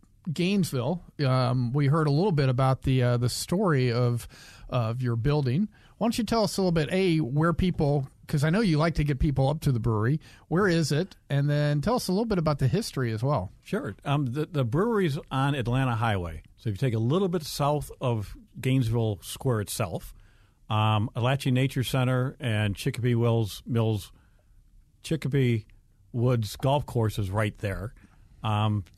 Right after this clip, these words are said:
Speaker 2: the development and that we're in is a building that was built in nineteen twenty-six by Johnson and Johnson, where they made all their textiles and gauze and whatever. Um, they closed down in eighty-six,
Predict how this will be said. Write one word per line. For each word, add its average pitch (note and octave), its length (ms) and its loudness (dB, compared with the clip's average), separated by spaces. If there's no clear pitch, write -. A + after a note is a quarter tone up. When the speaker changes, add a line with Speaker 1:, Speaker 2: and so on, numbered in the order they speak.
Speaker 2:
the B2 180 0
development C3+ 600 0
and A2+ 260 -2
that B2 160 -2
we're A2+ 220 -2
in G#2+ 140 0
is G#2 220 -4
a G#2+ 100 -6
building C3 380 2
that C3+ 120 0
was A2+ 140 -2
built A#2+ 340 0
in G#2+ 300 0
nineteen B2+ 520 0
twenty-six - 880 -4
by G#2+ 480 2
Johnson B2 400 0
and G#2+ 100 2
Johnson, A#2+ 480 0
where A2+ 120 2
they A2 100 2
made A2 260 2
all B2 300 0
their B2 140 2
textiles A#2+ 680 -2
and G#2+ 160 0
gauze A2 420 2
and G2+ 260 0
whatever. A#2 380 0
Um, G#2+ 360 2
they B2+ 120 2
closed B2 340 0
down A2+ 220 2
in G#2+ 80 2
eighty-six, A#2+ 800 -4